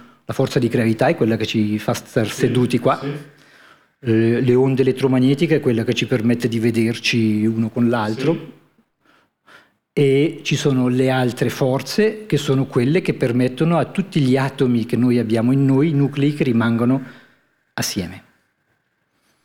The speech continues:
Speaker 2: Ah, e queste sono forze, come si chiamano bene? Cioè, come
Speaker 1: Sono
Speaker 2: si
Speaker 1: forze nucleari,
Speaker 2: Ah,
Speaker 1: quindi.
Speaker 2: forze nucleari
Speaker 1: Perché,
Speaker 2: forti.
Speaker 1: perché,
Speaker 2: Ho capito.
Speaker 1: perché coinvolgono solo il nucleo.
Speaker 2: Ok, ci sono anche forze nucleari deboli.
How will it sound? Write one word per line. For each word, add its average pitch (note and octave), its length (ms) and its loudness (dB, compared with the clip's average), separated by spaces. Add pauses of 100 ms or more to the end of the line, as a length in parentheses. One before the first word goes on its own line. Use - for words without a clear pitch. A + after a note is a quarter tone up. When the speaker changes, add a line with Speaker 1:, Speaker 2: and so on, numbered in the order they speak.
(480)
Speaker 2:
Ah, A#2+ 380 -4
e D3 160 0
queste F3 260 0
sono F3 240 0
forze, F3+ 520 0
come F#3 180 0
si F#3+ 120 -2
chiamano D3 460 -2
bene? B2 340 0
Cioè, D3 140 0
come D#3+ 100 0
Speaker 1:
Sono D#3+ 120 4
Speaker 2:
si - 60 -4
Speaker 1:
forze G3 280 0
nucleari, C#3+ 560 -2
Speaker 2:
Ah, E3 120 2
Speaker 1:
quindi. E3 100 0
Speaker 2:
forze F3+ 260 -2
nucleari D#3+ 400 0
Speaker 1:
Perché, E3 160 2
Speaker 2:
forti. B2+ 240 0
Speaker 1:
perché, E3 380 0
Speaker 2:
Ho - 20 -2
capito. C#3+ 380 -6 (260)
Speaker 1:
perché D#3+ 840 0
coinvolgono C#3+ 680 2
solo F3+ 440 0
il B2 120 2
nucleo. G2+ 420 -6 (600)
Speaker 2:
Ok, G#2+ 280 -6 (220)
ci - 120 -4
sono F#3+ 220 2
anche F3+ 180 0
forze E3 300 0
nucleari C#3+ 460 0
deboli. A2+ 580 -2